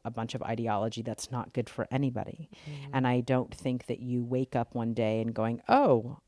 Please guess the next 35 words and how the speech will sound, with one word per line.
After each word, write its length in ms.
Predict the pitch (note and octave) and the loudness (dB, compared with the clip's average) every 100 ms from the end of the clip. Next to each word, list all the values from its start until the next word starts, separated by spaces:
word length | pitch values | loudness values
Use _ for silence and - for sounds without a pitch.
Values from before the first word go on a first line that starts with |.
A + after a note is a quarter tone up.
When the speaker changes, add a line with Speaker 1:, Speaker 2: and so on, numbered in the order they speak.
| - | 6
Speaker 1:
I've, 200 | D#3+ D#3+ - - _ | 6 6 -8 -20 _
I'm 200 | C3+ C#3 | 0 2
conscious, 580 | - G3 C#4 - A#2 - - | 2 4 4 4 0 0 0
I'm 160 | D#3 | 6
awake, 540 | D#3+ D#3 A3 G#3+ - - | 6 8 6 6 2 2
I'm 320 | D#3+ G3 G#3 | 6 6 6
decol-, 440 | C#3 D3+ - D#3+ F#3+ | 4 0 4 2 4
my 180 | E3 | 2
mind 380 | D#3+ D3+ G3+ A3+ | 4 6 6 6
is 120 | G#3+ | 4
decolonized." 640 | D3+ F#3+ D#3+ F#3 A3 A#2+ - | 2 -2 2 2 2 0 0
I 60 | |
just 160 | D3 D#3+ | 0 2
don't 160 | E3+ - | 0 0
think 160 | E3 | -2
that's 160 | D3 - | -2 0
how 140 | C3+ | 0
it's, 120 | E3 - | 0 0
I 120 | E3 | 2
know 580 | E3 D#3+ D#3+ D3 - - - - - - - | 4 4 2 2 0 -8 -14 -20 -20 -8 0
that 100 | B2+ | 2
is 100 | B2 | 2
not 200 | A#2 G#2+ | 0 2
how 160 | A2+ | 0
it 200 | - - - | 0 -8 -8
works. 160 | - - | -8 -2
As 100 | C#3 | -2
someone 380 | - F3 E3+ E3+ | 0 2 2 2
who 100 | C#3+ | 4
is 140 | B2+ | 2
committed 420 | - - C3 C3 D#3+ | 0 -2 0 0 -2
to 80 | |
decolonizing 760 | C#3+ D#3+ D#3+ D#3 E3 E3+ E3+ E3+ | -2 -2 0 0 0 0 0 -2
her 100 | E3 | -2
mind, 420 | F3 F#3 G3 G3+ | 0 -2 -2 -6